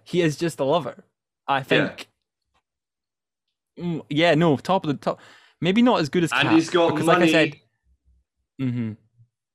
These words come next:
Speaker 1: Cap's there for the long haul, but I think Lando's a one and done, but the best one and done you can get. You know,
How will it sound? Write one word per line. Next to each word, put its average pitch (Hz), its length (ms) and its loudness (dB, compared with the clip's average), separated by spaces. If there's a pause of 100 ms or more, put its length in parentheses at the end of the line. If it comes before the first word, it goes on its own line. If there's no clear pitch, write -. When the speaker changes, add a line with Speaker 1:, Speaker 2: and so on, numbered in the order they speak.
(140)
Speaker 1:
Cap's - 300 -4
there 175 180 0
for 165 100 -10
the 147 80 -2
long 131 260 0
haul, 123 340 -10 (840)
but 120 320 -4 (800)
I 131 100 -4
think 147 180 -4
Lando's 139 460 0
a 120 80 -6
one 131 200 0
and 123 140 2
done, 131 340 -2
but 123 220 -4 (140)
the 135 160 -2
best 127 400 -2
one 131 200 0
and 123 80 2
done 117 200 0
you 110 60 -8
can 120 140 -6
get. - 280 -10 (400)
You 131 80 -2
know, 135 200 -2